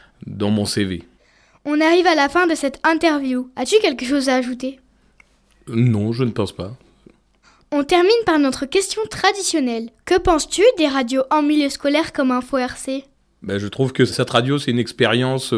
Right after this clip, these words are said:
Speaker 1: pour les collégiens supplémentaires par rapport à d'autres, euh, collèges qui ne l'ont pas, pour pouvoir, ben, s'ouvrir, euh, à d'autres, euh, effets de, de français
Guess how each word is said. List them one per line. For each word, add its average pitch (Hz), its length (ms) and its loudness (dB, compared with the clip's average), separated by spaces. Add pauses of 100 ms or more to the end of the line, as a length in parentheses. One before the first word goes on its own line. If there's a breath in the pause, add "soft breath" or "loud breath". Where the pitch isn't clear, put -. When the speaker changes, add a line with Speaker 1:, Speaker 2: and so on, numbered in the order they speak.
Speaker 1:
pour 110 160 -4
les 104 100 0
collégiens 110 600 0
supplémentaires 110 840 -2 (380 loud breath)
par 104 100 2
rapport 104 220 2
à 104 60 2
d'autres, 104 380 -4
euh, 95 140 0
collèges 120 360 2
qui 117 120 -6
ne 107 60 -4
l'ont 101 200 -2
pas, 135 380 -2
pour 120 160 -10
pouvoir, 110 460 -2
ben, 90 200 -4
s'ouvrir, 113 760 -2
euh, 85 240 -6
à 107 240 0
d'autres, 120 580 -2
euh, 95 320 -4 (480 soft breath)
effets 117 420 2
de, 104 340 -4
de 98 120 -6
français 123 640 -4